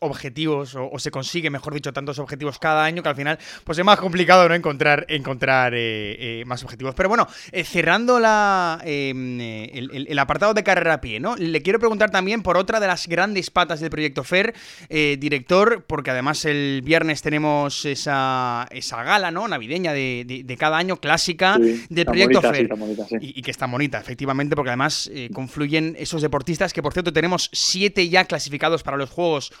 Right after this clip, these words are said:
Speaker 1: Olímpicos
Speaker 2: Eso es,
Speaker 1: y Paralímpicos
Speaker 2: eso es.
Speaker 1: de, de París. Nos adentramos además
Speaker 2: Eso es.
Speaker 1: en un dos mil veinticuatro, director, intenso. Treinta y cinco deportistas, Fer, estuvieron en Tokio, si no recuerdo mal. No sé si
Speaker 2: No,
Speaker 1: se
Speaker 2: no
Speaker 1: podrá
Speaker 2: recuerdo mal.
Speaker 1: superar o, o, o igualar esa cifra, director.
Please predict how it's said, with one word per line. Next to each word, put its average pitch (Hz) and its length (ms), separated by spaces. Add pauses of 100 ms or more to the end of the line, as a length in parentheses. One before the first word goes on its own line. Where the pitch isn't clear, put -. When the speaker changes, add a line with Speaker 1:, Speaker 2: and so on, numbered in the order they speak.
Speaker 1:
Olímpicos 165 460
Speaker 2:
Eso - 0
es, - 60
Speaker 1:
y - 20
Paralímpicos 139 520
Speaker 2:
eso 127 40
es. 120 240
Speaker 1:
de, 135 40
de 123 120
París. 214 420 (320)
Nos - 140
adentramos 147 420
además 160 260
Speaker 2:
Eso 151 60
es. 156 40
Speaker 1:
en 165 40
un 170 80
dos 165 80
mil 160 160
veinticuatro, 147 540
director, 139 500
intenso. 185 840 (380)
Treinta 170 360
y 160 60
cinco 226 540
deportistas, 196 520
Fer, 185 100
estuvieron 170 400
en 143 140
Tokio, 196 340
si 175 180
no 165 180 (280)
recuerdo 156 520
mal. 170 340 (420)
No 151 100
sé 262 140
si 254 80
Speaker 2:
No, 196 60
Speaker 1:
se 196 60
Speaker 2:
no 190 40
Speaker 1:
podrá 165 140
Speaker 2:
recuerdo 170 120
mal. - 60
Speaker 1:
superar 165 380
o, 196 100
o, 180 200
o 175 40
igualar 156 280
esa 165 200
cifra, 127 560
director. 127 420